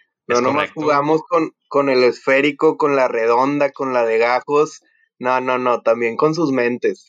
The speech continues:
Speaker 1: Les vamos a ir
Speaker 2: Estamos en sus
Speaker 1: lavando el
Speaker 2: cabezas,
Speaker 1: cerebro.
Speaker 2: güey. Es correcto, güey. Y pues un, un tema, güey, en lo que nos comentaron en nuestro Insta, güey, que fue el que más como que me, me movió el tapete, güey.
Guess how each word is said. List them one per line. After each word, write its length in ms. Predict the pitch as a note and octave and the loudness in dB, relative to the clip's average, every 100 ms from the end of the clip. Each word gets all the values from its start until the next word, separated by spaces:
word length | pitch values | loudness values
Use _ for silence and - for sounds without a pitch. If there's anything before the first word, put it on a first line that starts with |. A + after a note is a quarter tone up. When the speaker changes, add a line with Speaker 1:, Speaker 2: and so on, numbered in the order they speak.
| - | -6
Speaker 1:
Les 140 | A2+ | -2
vamos 240 | A#2+ B2+ | 0 0
a 40 | C#3 | -2
ir 40 | D3+ | -2
Speaker 2:
Estamos 0 | |
en 60 | |
sus 100 | D#3 | 0
Speaker 1:
lavando 220 | D#3 D3+ | 0 -2
el 100 | - - | -4 -4
Speaker 2:
cabezas, 280 | D#3 C#3 | -2 0
Speaker 1:
cerebro. 240 | B2 B2 C3+ | 0 0 -2
Speaker 2:
güey. 120 | - _ _ _ _ _ _ - | -4 _ _ _ _ _ _ -10
Es 160 | F#2+ | -8
correcto, 440 | - A2+ G#2 - C3+ | -4 -4 -4 -6 -4
güey. 280 | C3+ B2 - | -2 0 0
Y 140 | A#2 | -4
pues 400 | A2 A#2+ A2+ - - | -2 -2 -2 -4 -4
un, 240 | A#2 A#2 | -2 0
un 180 | A#2+ A#2+ | -2 -4
tema, 260 | A#2+ B2+ C3+ | -4 -2 -2
güey, 360 | C#3 C#3+ C#3 A#2+ | 2 0 0 -4
en 120 | A#2 | -4
lo 120 | A#2 | -4
que 680 | A#2 A2+ G#2+ G#2 G2 F#2 F#2 A#2 | -2 -2 -2 -2 0 -2 -4 -6
nos 160 | A2+ | -6
comentaron 560 | A#2+ A2+ G#2+ A2 B2 C#3 | -4 -4 -4 -2 -2 -2
en 80 | C3+ | -4
nuestro 260 | B2+ B2 | -4 -2
Insta, 320 | B2+ B2 - | -2 -4 -4
güey, 240 | G#2 G#2 G#2 | -4 -2 -4
que 140 | G#2+ | -6
fue 160 | - G2+ | -4 -4
el 160 | G#2 | -6
que 400 | G2+ B2 A#2+ A2 G2+ | -6 -2 0 -2 -2
más 260 | G2+ G2+ | -4 -6
como 280 | - B2 A#2 | -6 -6 -4
que 120 | A2+ | -4
me, 380 | G#2+ G#2 G2+ G2 | -2 -2 -2 -4
me 200 | G#2+ G#2 | -4 -4
movió 260 | G#2+ G#2 G#2 | -2 -2 -2
el 100 | G2+ | -4
tapete, 440 | B2 B2 G#2+ G2 | -6 -4 -6 -6
güey. 260 | F2+ F2 | -6 -8